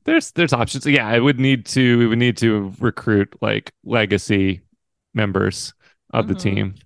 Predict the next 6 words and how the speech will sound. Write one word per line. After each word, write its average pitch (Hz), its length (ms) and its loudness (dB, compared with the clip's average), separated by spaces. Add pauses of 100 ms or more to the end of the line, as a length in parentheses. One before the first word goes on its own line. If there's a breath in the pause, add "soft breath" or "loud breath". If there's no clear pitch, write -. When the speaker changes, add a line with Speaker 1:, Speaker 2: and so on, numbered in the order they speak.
(180)
Speaker 1:
to, - 200 -6 (200)
to 226 100 -4
take - 260 -2
over. - 400 -4
Speaker 2:
<laughs> 185 40 -14 (680 loud breath)
Speaker 1:
So, 123 400 2